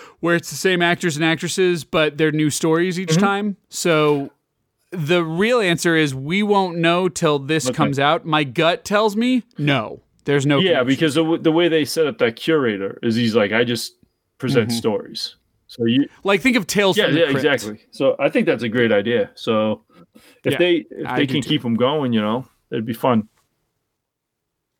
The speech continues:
Speaker 1: Yeah, they, they, hey, man,
Speaker 2: Un-
Speaker 1: they wanted to do one a year for three years.
Speaker 2: Like
Speaker 1: Uh, unless this gets delayed, which they've not said anything in the time of covid, um, they've hit it so far.
Speaker 2: Yeah, like,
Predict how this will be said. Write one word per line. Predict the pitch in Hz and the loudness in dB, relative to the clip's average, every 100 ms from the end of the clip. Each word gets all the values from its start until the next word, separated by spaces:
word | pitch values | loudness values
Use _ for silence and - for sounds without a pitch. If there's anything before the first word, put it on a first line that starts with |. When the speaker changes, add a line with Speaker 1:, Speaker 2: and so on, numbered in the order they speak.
| _ _ _ _ _ _ _ | _ _ _ _ _ _ _
Speaker 1:
Yeah, | 147 196 - | -4 -4 -4
they, | 151 156 156 | 0 2 0
they, | 131 131 151 170 156 127 135 _ _ _ _ _ _ | -6 0 2 2 -4 -12 -20 _ _ _ _ _ _
hey, | 135 160 165 151 | -6 -2 -2 -2
man, | 143 151 | -2 -2
Speaker 2:
Un- | 147 - _ _ | -2 -8 _ _
Speaker 1:
they | - | -8
wanted | 151 165 160 | -2 -2 -2
to | |
do | 160 160 | -2 -2
one | 151 180 | 0 0
a | 190 | 0
year | 190 196 | 0 -2
for | 190 | -4
three | - 170 185 | -6 -4 -2
years. | 190 185 147 - - _ - | 0 0 -2 -6 -14 _ -4
Speaker 2:
Like | 160 170 113 - _ _ _ - | 0 0 -4 -14 _ _ _ -2
Speaker 1:
Uh, | 165 170 160 | 2 2 2
unless | 156 151 165 180 - | 2 2 2 0 0
this | 202 - | -2 0
gets | 196 - | -4 -2
delayed, | 190 180 220 196 160 147 | 0 2 2 2 2 0
which | 151 151 - | 0 -2 -2
they've | 147 156 151 | 0 0 2
not | 160 147 | 0 0
said | 156 151 - | 0 -2 0
anything | 202 220 196 - 147 139 | 0 2 2 2 2 2
in | 139 | 0
the | |
time | 127 143 | 0 0
of | 135 - | 0 0
covid, | 190 175 135 127 120 - | 0 2 0 -2 -4 -2
um, | 139 135 131 127 127 120 - | 0 2 0 -2 -4 -6 -10
they've | - 131 117 151 151 156 | -14 -18 -2 2 2 2
hit | 131 175 | 2 2
it | 175 | 2
so | 185 214 | 2 2
far. | - 170 | 2 2
Speaker 2:
Yeah, | - | 2
like, | 202 180 | 2 2